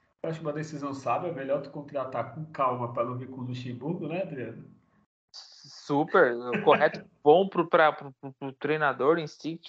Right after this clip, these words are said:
Speaker 2: se sentir um pouco mais à vontade. Ele pegou duas pedreiras,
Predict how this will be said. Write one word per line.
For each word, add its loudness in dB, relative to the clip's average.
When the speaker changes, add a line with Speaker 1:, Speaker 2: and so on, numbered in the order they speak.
Speaker 2:
se -12
sentir -8
um -4
pouco -6
mais 2
à 4
vontade. 0
Ele -6
pegou 0
duas 0
pedreiras, 0